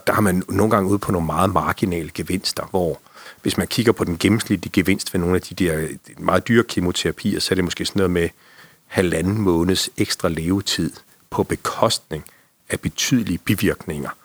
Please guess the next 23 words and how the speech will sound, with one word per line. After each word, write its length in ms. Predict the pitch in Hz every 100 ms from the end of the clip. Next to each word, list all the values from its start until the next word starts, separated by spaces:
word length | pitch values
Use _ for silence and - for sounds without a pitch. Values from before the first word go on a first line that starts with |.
| _ -
som 180 | 87
gør 140 | 87 85
livskvaliteten 840 | 87 120 - 82 - - 82 -
i 80 | 76
den 200 | - 92 - _ -
ekstra 300 | 98 - -
måned, 440 | 92 80 80 95 82
som 200 | - 80
er 40 |
gennemsnit 440 | - 85 90 - 82
måske 340 | 85 - 85 _ - -
er 80 |
dårlig, 380 | - 78 76 82
ikke? 120 | 117 - - - - -
Der 80 | 120
tror 220 | 113 123
jeg, 100 | 98
vi 60 | 92
kan 140 | -
blive 140 | 90 87
meget, 240 | 82 90
meget 200 | 87 82
bedre 340 | 87 80 85